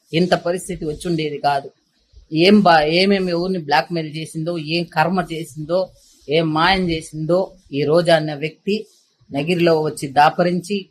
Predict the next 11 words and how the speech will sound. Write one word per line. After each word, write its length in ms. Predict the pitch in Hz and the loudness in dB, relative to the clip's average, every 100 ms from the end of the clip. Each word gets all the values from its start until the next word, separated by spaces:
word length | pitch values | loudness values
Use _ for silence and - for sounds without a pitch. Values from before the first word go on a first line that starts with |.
| - | -8
కుటుంబ 340 | 170 202 175 | -2 0 0
పరిపాలన, 760 | 151 143 160 160 175 170 175 190 | -4 -4 -4 2 4 4 0 -4
అరాజకము, 920 | 180 127 139 175 175 180 180 185 190 | -8 -2 4 4 4 -2 -6 -8 -8
అక్రమం, 680 | 139 123 - 175 175 185 165 | -8 -8 -4 -4 -4 -8 -8
అవినీతి, 680 | 131 165 165 165 208 214 - _ _ _ | -8 -8 -12 -12 -8 -8 -8 _ _ _
అన్యాయం 720 | 127 139 180 196 196 202 208 208 | -2 2 4 4 2 0 -2 -6
ఇన్ని 300 | 139 156 151 - | -4 -2 -2 -2
చేసి 460 | 185 208 208 277 - | 2 4 2 -8 -12
నగిరి 340 | 135 151 170 185 | -8 -6 -4 -2
నా 180 | 151 135 | 0 0
అడ్డ, 640 | 135 143 147 147 214 220 | 2 2 0 2 4 2